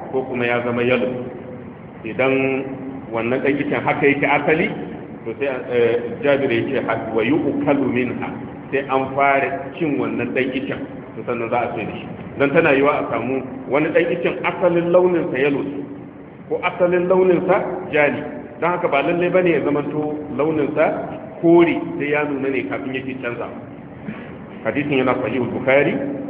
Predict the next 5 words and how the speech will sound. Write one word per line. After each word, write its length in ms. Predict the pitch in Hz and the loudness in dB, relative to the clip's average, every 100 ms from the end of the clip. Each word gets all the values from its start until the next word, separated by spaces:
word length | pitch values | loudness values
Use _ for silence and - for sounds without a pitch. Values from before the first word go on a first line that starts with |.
| - - - - - - - | -10 -12 -14 -14 -16 -16 -6
yana 200 | 131 135 | 0 0
Kitabul 400 | 123 127 139 123 | 0 0 0 0
Buyu, 480 | 107 117 123 - - | 0 0 0 -2 -2
babu 280 | 123 131 120 | 2 2 4
bai'is 280 | 120 123 | 2 2